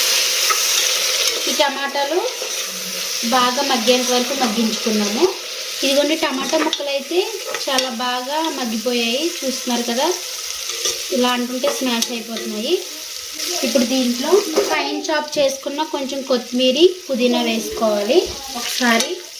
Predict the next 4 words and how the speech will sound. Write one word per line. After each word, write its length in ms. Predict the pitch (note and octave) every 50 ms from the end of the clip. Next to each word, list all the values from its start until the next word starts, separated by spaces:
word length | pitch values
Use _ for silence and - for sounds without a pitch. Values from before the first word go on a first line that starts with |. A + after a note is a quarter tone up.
| -
కలుపుకుందాము. 720 | C4+ B3+ A#3+ A3+ - - B3 A3 A3 G#3 G#3 G#3 B3 D#4 F4+ G4+ - - - - - - - - - - - - - - - - - - - - - - - - - A3+ - A#3+ B3 A#3+ B3+
దీంట్లోనే 500 | D4 D4 C#4+ C#4 - - C#4 C#4+ D4+ F4 F4 -
టూ 80 | F4+ F4 F4 E4
టేబుల్ 300 | D4 C4+ B3 C4 C#4 C4+